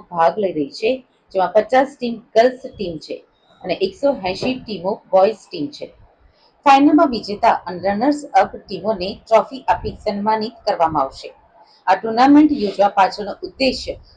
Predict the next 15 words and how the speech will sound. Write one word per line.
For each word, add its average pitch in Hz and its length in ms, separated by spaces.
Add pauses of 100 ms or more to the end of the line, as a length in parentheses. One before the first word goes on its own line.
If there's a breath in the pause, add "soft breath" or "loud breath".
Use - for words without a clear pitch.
(140 soft breath)
દક્ષિણ 302 340
ગુજરાતમાં 202 460
આવેલા 185 280
અંતરિયાળ 190 640
ગામોમાં 175 460
આવેલી 175 420
શાળાઓના 214 1040 (200)
જરૂરિયાતમંદ 254 760
બાળકોને 180 460
શિક્ષણ - 500
માટે 220 300
મદદ - 440
પહોંચાડવાનો 165 580
છે. - 280 (840 soft breath)
ટુર્નામેન્ટના 330 540